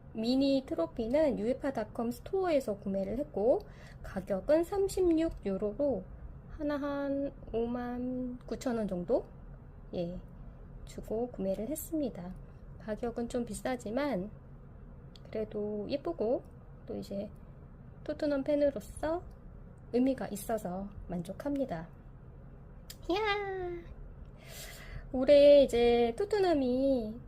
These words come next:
네 개의 대회에 출전을 하잖아요. 리그, 챔스, 에프에이 컵, 리그컵. 우승을 해가지고 또 다른 트로피를 제가 구매하는 행복한 날이 왔으면 좋겠습니다.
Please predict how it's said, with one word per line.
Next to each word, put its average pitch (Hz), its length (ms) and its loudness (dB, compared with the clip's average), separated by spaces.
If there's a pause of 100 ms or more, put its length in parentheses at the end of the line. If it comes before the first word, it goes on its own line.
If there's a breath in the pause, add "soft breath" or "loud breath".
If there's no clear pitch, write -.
네 220 180 6
개의 339 240 2
대회에 220 560 0
출전을 277 440 2
하잖아요. 202 640 0
리그, 285 560 0
챔스, 262 380 -2
에프에이 220 600 0
컵, 370 320 0
리그컵. - 500 -4 (1160 loud breath)
우승을 277 400 8
해가지고 277 560 4 (240)
또 277 400 6
다른 220 400 -4
트로피를 233 540 -4
제가 196 500 -6 (1120)
구매하는 220 760 0
행복한 311 380 -2
날이 185 220 -6
왔으면 180 420 -8
좋겠습니다. - 680 -10